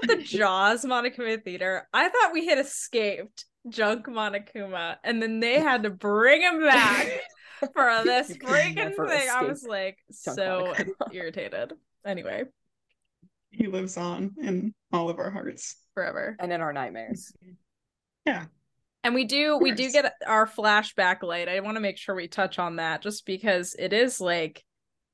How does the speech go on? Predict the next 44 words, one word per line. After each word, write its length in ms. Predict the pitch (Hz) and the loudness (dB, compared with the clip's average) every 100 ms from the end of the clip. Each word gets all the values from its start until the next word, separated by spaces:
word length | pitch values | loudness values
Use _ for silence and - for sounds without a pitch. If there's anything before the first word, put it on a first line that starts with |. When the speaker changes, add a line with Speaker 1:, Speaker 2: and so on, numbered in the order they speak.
| _ - | _ -6
Speaker 1:
you 180 | 110 165 | 0 2
know, 480 | 180 165 165 202 208 | 4 4 2 -2 -6
I 120 | 190 208 | -4 -2
mean, 160 | 214 | -2
it's 140 | 214 - | -4 -6
just 160 | 277 | -4
so 120 | - 254 | 2 2
bizarre 540 | 226 202 190 254 277 | 2 0 2 4 4
that 280 | 208 180 - _ _ | 2 0 -2 _ _
we're 280 | 214 208 202 | -6 0 2
able 380 | 185 190 214 214 | 0 -4 -6 -4
to, 80 | 214 | -2
like, 420 | 190 175 165 _ _ _ _ - | -2 -2 -6 _ _ _ _ -14
get 300 | 156 208 214 | -2 0 0
memories 580 | 196 185 190 254 320 311 | -4 -6 -4 -4 -4 -4
back. 540 | - 311 320 330 - - | 0 4 4 4 -2 -14
Like, 380 | 220 208 190 - _ _ _ 202 | -2 2 2 0 _ _ _ -4
the, 160 | 220 208 | -4 -2
the 140 | 214 | -2
technology 680 | 208 262 226 208 196 226 262 | -2 -6 -2 0 0 -2 -6
for 220 | - 262 | -4 -4
this 260 | 262 262 254 | -2 -4 -4
is 180 | 208 - | -4 0
so 180 | 202 202 | 2 4
advanced 580 | 190 160 165 214 - 214 | 0 -4 -2 -4 -6 -6
that 140 | 180 - - | -6 -6 -10
it's, 300 | 196 - - | -10 -6 0
like, 180 | 175 202 | 0 0
it 120 | 202 | -4
can 140 | 240 | -2
control 360 | 233 214 202 190 | -4 0 4 4
the 100 | 180 | 2
specific 640 | - 180 160 214 214 208 - | -6 -8 -8 -6 -6 -6 2
things 440 | 202 185 170 - - - - | 4 4 2 -14 -18 -10 0
that 100 | 185 | 2
our 120 | 180 | 2
neurons 540 | 185 196 190 175 175 | 4 4 4 2 -2
are 100 | 190 | -2
able 200 | 180 175 | -2 -2
to 60 | 180 | -2
remember. 560 | 170 170 190 175 - 165 | -2 -4 -6 -8 -6 -4
Like, 180 | 170 208 | -2 0
that 240 | 233 311 | 2 2
is 320 | 254 196 196 | 4 4 0